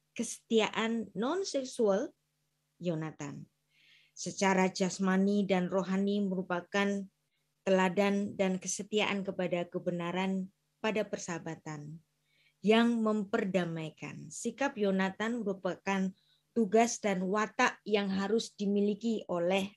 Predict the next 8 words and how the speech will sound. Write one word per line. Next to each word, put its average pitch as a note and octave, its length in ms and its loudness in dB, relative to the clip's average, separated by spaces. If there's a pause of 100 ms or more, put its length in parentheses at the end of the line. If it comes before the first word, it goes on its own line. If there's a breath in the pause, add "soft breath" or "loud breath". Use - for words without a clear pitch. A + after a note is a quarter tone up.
anak-anak F3 400 -6
Tuhan E3+ 300 -4 (100)
hari E3 240 -8
ini. D#3 240 -12 (920 soft breath)
Kasih C#4 400 2
persaudaraan, G3 1040 2 (1200)
brotherly F#3+ 960 4
love, E3+ 320 -2